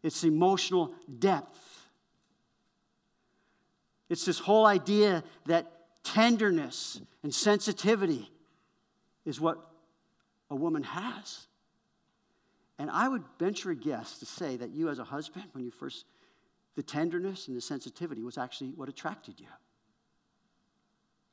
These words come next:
'Cause we like to get attention. Pies.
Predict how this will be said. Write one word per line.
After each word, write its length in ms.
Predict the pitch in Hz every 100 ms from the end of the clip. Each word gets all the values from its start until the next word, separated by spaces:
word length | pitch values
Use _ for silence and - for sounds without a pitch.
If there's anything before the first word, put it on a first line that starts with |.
| _ _ _ _ _ _ _ _
'Cause 160 | 160
we 80 | 165
like 200 | 147 127
to 60 | 120
get 120 | 123
attention. 460 | 123 147 120 92 - _ _ _ _ _ _ _ _ _ _ _ _ _ _ _ _ _ _ _ _ _ - - _ _ _ _ _ _ _ _ _ _ _ _ _ -
Pies. 760 | 185 175 143 104 - -